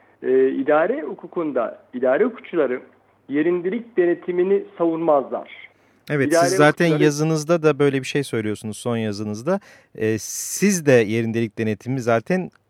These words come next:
Speaker 2: e, yapmayı istemezsiniz, öyle mi?
Speaker 1: Evet, evet. Yerindelik denetimi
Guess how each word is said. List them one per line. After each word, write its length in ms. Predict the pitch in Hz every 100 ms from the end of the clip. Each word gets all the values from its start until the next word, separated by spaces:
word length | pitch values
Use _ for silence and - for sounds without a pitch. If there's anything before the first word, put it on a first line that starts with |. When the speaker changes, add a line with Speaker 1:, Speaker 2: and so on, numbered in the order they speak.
| -
Speaker 2:
e, 80 | 113 107
yapmayı 580 | 101 104 110 - 139
istemezsiniz, 1120 | 170 - - 139 131 - - 87 78 - - -
öyle 220 | 95 127
mi? 80 | 190
Speaker 1:
Evet, 220 | 170 123 - _ _
evet. 320 | 170 165 113 151
Yerindelik 480 | 170 180 190 220
denetimi 340 | 202 202 208